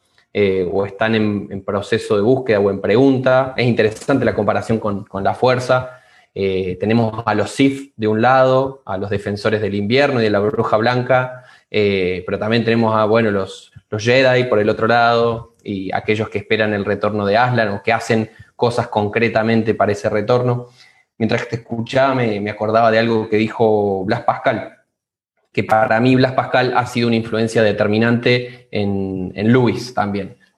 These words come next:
¿sí? En la forma en la que, en la que Lewis, eh, disecciona la realidad.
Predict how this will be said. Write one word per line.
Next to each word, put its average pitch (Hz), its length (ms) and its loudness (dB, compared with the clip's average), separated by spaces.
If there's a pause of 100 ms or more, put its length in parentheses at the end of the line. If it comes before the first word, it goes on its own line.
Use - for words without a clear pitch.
¿sí? 101 80 -10
En 98 80 -8
la 95 100 -6
forma 113 300 2
en 107 60 2
la 104 120 -2
que, 95 300 -4 (180)
en 98 80 -4
la 107 120 0
que 107 120 2
Lewis, 127 580 2
eh, 90 460 -2
disecciona 110 800 0
la 110 140 4
realidad. 107 640 2